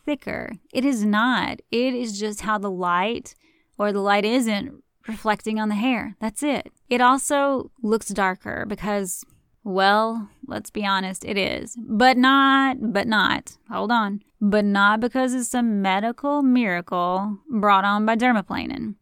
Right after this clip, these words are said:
It's darker because it hasn't been exposed to sunlight and bleached out. So what your client is seeing is their actual natural color of the hair that grows in. Yeah, makes sense?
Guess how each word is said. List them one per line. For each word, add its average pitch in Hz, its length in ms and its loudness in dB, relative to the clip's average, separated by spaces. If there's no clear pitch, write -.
It's 196 260 0
darker 208 560 2
because 185 480 -4
it 214 120 -2
hasn't 208 480 -4
been 196 120 -6
exposed 190 460 -8
to 202 80 -12
sunlight 185 580 -4
and 185 120 -8
bleached 185 320 -8
out. - 400 -4
So 220 220 2
what 220 160 6
your 220 100 0
client 247 420 4
is 208 140 -4
seeing 214 480 -2
is 202 260 -4
their 208 180 0
actual 202 540 -2
natural 190 560 -6
color 196 720 0
of 196 180 -4
the 202 60 -2
hair 196 540 -2
that 196 180 -6
grows 196 320 -2
in. 202 560 -4
Yeah, 220 400 -2
makes 214 260 -6
sense? 302 540 -6